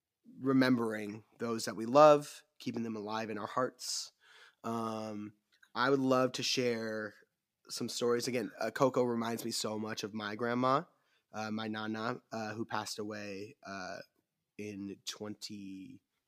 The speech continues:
eleven or twenty ten, twenty ten, uh, uh, who is, was a proud Panamanian woman. Uh, had a, very many of her little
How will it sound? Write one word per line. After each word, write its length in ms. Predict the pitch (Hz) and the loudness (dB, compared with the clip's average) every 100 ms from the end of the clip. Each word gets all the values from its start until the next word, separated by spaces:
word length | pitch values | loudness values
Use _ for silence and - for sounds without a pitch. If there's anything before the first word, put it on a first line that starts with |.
| _ _ _ _ _ 107 | _ _ _ _ _ -10
eleven 640 | 104 104 98 110 156 180 _ _ _ _ _ _ _ _ _ _ _ _ _ | -8 -6 -6 -6 -6 -8 _ _ _ _ _ _ _ _ _ _ _ _ _
or 80 | 110 | -12
twenty 300 | - 110 101 | -8 -8 -8
ten, 320 | - 95 98 _ - - _ _ _ _ _ - | -10 -14 -16 _ -20 -20 _ _ _ _ _ -8
twenty 200 | 117 107 | -6 -6
ten, 220 | 101 95 _ _ _ - - _ _ | -8 -12 _ _ _ -20 -20 _ _
uh, 440 | 117 113 110 107 104 - _ _ _ _ _ - | -8 -6 -6 -8 -10 -16 _ _ _ _ _ -8
uh, 180 | 110 107 | -6 -2
who 240 | 135 120 | -2 0
is, 260 | 113 107 120 | -2 -4 -4
was 200 | 123 113 | -2 -2
a 240 | 110 113 | -2 -4
proud 640 | - - 113 113 113 107 - _ _ _ _ _ - | -2 0 2 2 -2 -6 -10 _ _ _ _ _ -12
Panamanian 580 | 131 117 113 110 107 107 | -6 -4 -4 -6 -8 -8
woman. 260 | 101 101 104 _ _ _ - - _ _ - _ _ _ - | -8 -8 -10 _ _ _ -20 -20 _ _ -20 _ _ _ -10
Uh, 440 | 110 107 104 - | -8 -6 -8 -6
had 160 | 113 110 | -4 -6
a, 60 | 110 113 117 | -8 -16 -14
very 280 | 117 123 123 | 0 2 4
many 320 | 117 113 113 | 2 0 0
of 140 | 107 104 | -4 -4
her 160 | 113 107 | -4 -4
little 420 | 107 104 101 | -6 -6 -10